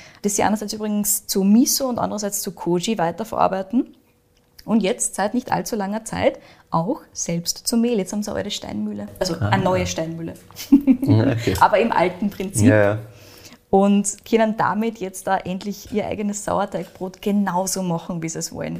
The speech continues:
Speaker 1: Also man
Speaker 2: Mhm.
Speaker 1: merkt, sie sind einfach totale Tüftler und das ist sowas für cool. Und der Bernhard sagt, „Ja klar, unterliegt der Betrieb bis zu einem gewissen Grad auch so ein bisschen Trends und Fermentation ist was, was jetzt gerade wirklich wieder Wellen schlagt.“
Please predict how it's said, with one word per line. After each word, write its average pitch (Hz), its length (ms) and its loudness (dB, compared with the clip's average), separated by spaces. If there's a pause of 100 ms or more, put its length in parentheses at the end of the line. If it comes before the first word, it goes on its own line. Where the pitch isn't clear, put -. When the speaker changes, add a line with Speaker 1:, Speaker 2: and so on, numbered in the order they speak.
(120)
Speaker 1:
Also 95 220 4
man 196 100 2
Speaker 2:
Mhm. - 20 0
Speaker 1:
merkt, 202 180 2
sie 208 60 -6
sind 175 160 -2
einfach 170 160 -6
totale 170 400 -4
Tüftler 190 380 -2
und 170 80 -4
das 175 80 -8
ist - 180 -10
sowas 190 240 -2
für - 160 -14
cool. 170 160 -4 (460)
Und 214 120 2
der 220 60 2
Bernhard 226 220 4
sagt, 240 180 -4 (200)
„Ja 214 160 6
klar, 233 500 2
unterliegt 233 500 2
der 220 60 -8
Betrieb 226 320 -4
bis 214 100 -8
zu 214 100 -6
einem 196 60 -2
gewissen 233 400 0
Grad 185 300 0
auch 208 80 -2
so 208 100 -6
ein 185 40 -8
bisschen 185 180 -10
Trends 269 420 2
und 202 160 2
Fermentation 196 540 -6
ist 214 120 -4
was, 180 140 -4
was 196 140 -10
jetzt 196 160 -10
gerade 185 180 -4
wirklich 208 240 -6
wieder 180 180 2
Wellen 196 300 4
schlagt.“ 220 340 -2